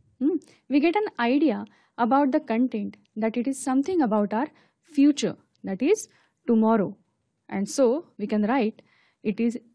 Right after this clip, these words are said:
interrogation, right? Now, next, theme of the poem. What is theme of the poem? What generally the writer wants to convey through the poem? That is theme.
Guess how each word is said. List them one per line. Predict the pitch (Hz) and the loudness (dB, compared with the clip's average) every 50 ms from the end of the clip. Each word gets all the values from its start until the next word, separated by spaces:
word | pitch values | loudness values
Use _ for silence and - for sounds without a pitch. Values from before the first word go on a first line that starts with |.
| - | -4
interrogation, | 226 220 220 208 240 233 214 190 175 156 165 170 - - - - - _ _ _ _ - | -2 0 0 2 2 0 0 0 -2 -2 -6 -6 -6 -10 -12 -18 -20 _ _ _ _ -10
right? | - 196 247 466 - _ _ _ - | -6 -4 -4 -4 -6 _ _ _ -6
Now, | 220 240 226 208 262 - - _ _ _ _ _ _ _ _ _ _ - | -4 -2 -2 -2 -4 -6 -10 _ _ _ _ _ _ _ _ _ _ -10
next, | - 226 247 240 220 226 247 - - - - - _ _ _ _ _ | -2 0 2 2 2 0 -2 -4 -8 -16 -16 -18 _ _ _ _ _
theme | - - 320 330 359 359 330 | -4 0 2 4 4 6 4
of | 285 208 185 | 2 2 0
the | 190 196 | -4 -6
poem. | - 175 160 - - - 208 _ _ _ _ _ _ _ _ - | -4 -4 -8 -8 -8 -12 -16 _ _ _ _ _ _ _ _ -2
What | 262 294 320 311 | 2 2 6 6
is | 466 508 - | 6 4 4
theme | - - 330 339 359 359 | 2 2 4 4 6 4
of | 359 311 | 4 4
the | 285 330 | 4 2
poem? | - 302 285 269 262 262 262 269 - _ _ _ _ _ _ | 4 4 4 4 4 2 0 -2 -4 _ _ _ _ _ _
What | - - 247 285 320 269 | -10 0 2 4 4 4
generally | 262 262 262 262 294 320 311 294 | 4 2 2 2 2 2 2 4
the | 302 302 | 2 2
writer | 269 233 214 214 220 214 294 254 208 226 - _ _ _ _ _ - | 2 2 2 0 0 0 0 -2 -2 -2 -6 _ _ _ _ _ -6
wants | 220 240 262 277 - | -4 -2 -2 -2 -2
to | - 349 | -4 -8
convey | - - 247 226 240 247 262 254 208 208 - _ | -4 -2 0 2 2 2 2 0 -2 -4 -8 _
through | - 226 208 | -8 -6 -4
the | 220 220 | -4 -4
poem? | 220 - 185 165 165 - - 220 _ _ _ _ _ _ _ _ - | -4 -4 -6 -6 -6 -10 -14 -18 _ _ _ _ _ _ _ _ -12
That | - 202 214 208 202 - | -10 -6 -4 -4 -4 -2
is | 302 427 - - _ _ _ _ _ | -4 -4 -6 -8 _ _ _ _ _
theme. | - 240 226 185 175 196 185 | -4 -2 -2 -2 -2 -6 -10